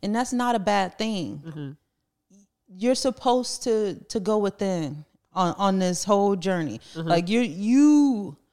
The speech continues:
Speaker 1: it, all of this shit is your fault.
Speaker 2: Mm-hmm.
Speaker 1: You can't blame anybody for anything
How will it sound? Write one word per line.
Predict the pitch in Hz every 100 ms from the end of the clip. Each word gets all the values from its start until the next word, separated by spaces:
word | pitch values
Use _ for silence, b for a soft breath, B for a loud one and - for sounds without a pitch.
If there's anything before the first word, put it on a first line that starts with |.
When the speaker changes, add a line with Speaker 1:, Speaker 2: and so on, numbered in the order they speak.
| _
Speaker 1:
it, | 220 220 160 151
all | 214 269 285
of | 269
this | 277
shit | - 254
is | 214 170
your | 196 233
fault. | 240 113 - - -
Speaker 2:
Mm-hmm. | 151 147 160 196 _ _ _ _ _ _ _ _ _
Speaker 1:
You | 220 254
can't | - 294 269 247 202
blame | 240 240 240 220 214
anybody | 233 254 262 240 233 233
for | - 214
anything | 214 220 196 - 175 143